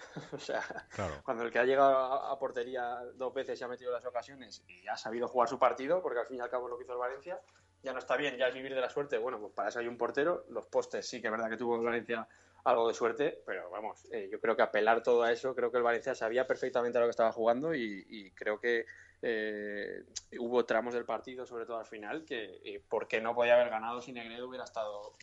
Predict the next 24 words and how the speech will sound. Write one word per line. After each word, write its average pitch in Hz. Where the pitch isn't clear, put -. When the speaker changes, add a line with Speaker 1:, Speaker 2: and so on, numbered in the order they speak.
Speaker 1:
como 113
debería 107
estar? 123
Speaker 2:
Mm. 113
Es, 127
es, 127
la 123
frase 151
se 160
le 143
podía 127
haber 156
aplicado 131
también 120
a 120
Valencia. 131
Al 95
final, 123
si -
hubiera 143
aprovechado 151
esas 123
dos 143
últimas, 156